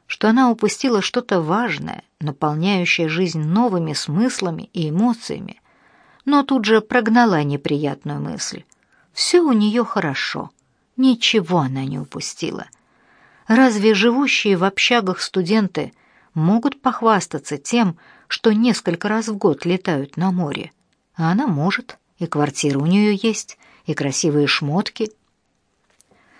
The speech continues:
Софья поискала глазами свободную скамейку, смахнула перчатками тонкий налёт иния и уселась, элегантно закинув ногу на ногу. Какое-то время она с полуулыбкой смотрела по сторонам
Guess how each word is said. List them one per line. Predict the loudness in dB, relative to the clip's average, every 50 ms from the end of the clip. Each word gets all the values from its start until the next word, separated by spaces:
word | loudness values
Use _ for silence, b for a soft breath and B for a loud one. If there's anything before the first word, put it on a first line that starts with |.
| b b b
Софья | 0 2 2 2 4 2 2
поискала | 4 4 4 4 2 2 2 2 2 2 2
глазами | 2 2 2 2 2 2 0 -2 -2 -4 -6
свободную | -4 -2 0 0 2 2 0 2 2 0 -2 -2
скамейку, | -2 -2 -2 -2 -2 -2 -4 -8 -10 -12 -14 -16 -16 -16 _ _ _ _ _ _ -16
смахнула | -2 2 2 2 4 4 2 0 2 0 -2
перчатками | -2 -2 -4 -4 -2 -2 -2 -2 -2 -4 -6 -6 -6 -6 -4
тонкий | -2 -2 -2 -2 -2 -4 -4 -4
налёт | -2 0 0 0 0 -2 -4 -2
иния | -2 -2 -2 -2 -4 -6 -8 -12 _ _
и | 0 0
уселась, | 2 0 0 -2 0 0 0 0 -2 -6 -8 -12 -14 b b b b b
элегантно | b -2 0 0 2 4 4 4 4 2 -2 -2 -2
закинув | -2 -2 -2 -2 -2 -4 -4 -4 -6 -4 -4
ногу | -4 -2 -2 -2 -4 -2
на | -2 -4 -4 -6
ногу. | -6 -8 -10 -12 -14 -16 -16 _ _ _ _ _ _ _ _ _ _ _ _ _ _ _ _ _ _ _ _ _ _ _ _ _
Какое-то | -4 -4 0 4 4 4 6 4 4
время | 4 4 4 4 4 4 4 6
она | 6 6 6 4 4
с | 2 0
полуулыбкой | 2 4 4 4 4 4 2 4 4 2 2 0 0 -2 -2
смотрела | -2 -2 -2 -2 0 0 2 2 0
по | 0 -2 -4
сторонам | -6 -6 -4 -4 -2 -2 -2 -2 0 0 0 0 -2 -4